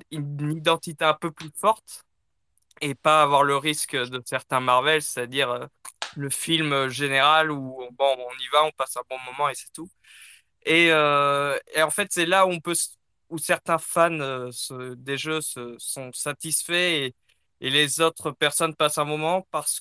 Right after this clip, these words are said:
que le film est quand même globalement réussi sur, en termes de rythme. Euh, la, on peut ne pas apprécier Tom Holland ou,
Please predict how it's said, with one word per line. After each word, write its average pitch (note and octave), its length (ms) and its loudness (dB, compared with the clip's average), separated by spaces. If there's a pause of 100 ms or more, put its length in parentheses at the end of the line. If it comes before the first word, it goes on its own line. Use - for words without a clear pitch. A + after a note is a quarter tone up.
que G3 240 -4 (360)
le D3 160 -2
film F#3+ 280 -4
est D3 100 2
quand - 160 0
même D#3+ 160 2
globalement D#3 480 2
réussi D#3+ 380 -2
sur, - 320 -6
en C#3 140 -2
termes C#3 400 -4
de B2+ 160 -8
rythme. F#3+ 580 -10 (560)
Euh, C3 360 2
la, C3 680 6 (680)
on C#3 140 -12
peut D#3+ 260 0
ne D#3 140 -4
pas C#3 200 4
apprécier D3 440 -2
Tom C#3 280 -2
Holland C#3 400 0
ou, B2 380 -12